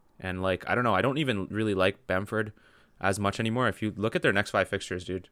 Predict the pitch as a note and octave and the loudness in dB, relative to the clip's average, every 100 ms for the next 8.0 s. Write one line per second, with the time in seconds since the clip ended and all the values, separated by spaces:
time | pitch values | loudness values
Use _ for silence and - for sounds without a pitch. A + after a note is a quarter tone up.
0 | _ - _ - G#2 A2 D3+ G2 G#2+ - | _ -20 _ -4 0 4 4 4 2 2
1 | G#2+ G2+ G2+ G#2 G#2+ - G#2 F2+ F#2+ F#2+ | -6 -6 -4 -4 -6 -4 -6 -4 -2 -2
2 | F#2+ F#2 F#2 F2+ F2 G#2 G#2 A#2+ A2 F2 | -4 -8 -10 -10 -8 -4 -2 -2 -2 -2
3 | - G2+ A#2 A#2 A2 - A2 B2+ B2 - | -2 -2 -2 -2 -6 -4 0 2 0 -4
4 | _ - _ F#2 G2 G#2+ G#2+ A2+ G#2 G#2 | _ -20 _ -10 -4 -2 0 -2 0 -2
5 | G#2+ G#2 G2+ - G#2 - F#2+ F#2 F2 - | -2 -2 -2 -2 -4 -2 -4 -4 -6 -10
6 | - G#2 G2 F#2+ F#2 F#2 - F#2 G2 - | -4 -4 -2 -4 -2 -6 -4 -4 -4 -4
7 | F#2+ F#2 F#2+ F#2 F2+ F2 - A2 A2+ | -6 -4 -4 -4 -4 -8 -6 -6 -6